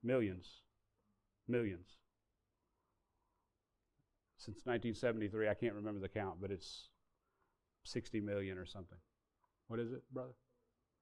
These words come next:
Over sixty million. We love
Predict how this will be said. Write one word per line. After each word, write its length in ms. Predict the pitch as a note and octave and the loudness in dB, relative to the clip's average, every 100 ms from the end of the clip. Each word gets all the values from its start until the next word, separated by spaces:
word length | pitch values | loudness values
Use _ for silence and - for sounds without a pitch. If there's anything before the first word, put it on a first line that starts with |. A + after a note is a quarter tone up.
| _ _ - | _ _ -4
Over 200 | A2 G2+ | -2 -2
sixty 320 | - G#2 A2 | -8 -10 -8
million. 260 | G#2 G#2 G#2 - _ _ _ _ _ _ _ _ _ _ _ _ _ _ _ _ _ _ _ _ _ _ | -10 -10 -16 -20 _ _ _ _ _ _ _ _ _ _ _ _ _ _ _ _ _ _ _ _ _ _
We 520 | A#2 B2+ D3 D3 C3+ C3 | 2 8 10 12 10 4
love 600 | A#2 A#2 B2 A#2+ G#2+ G2 | 0 6 8 8 8 4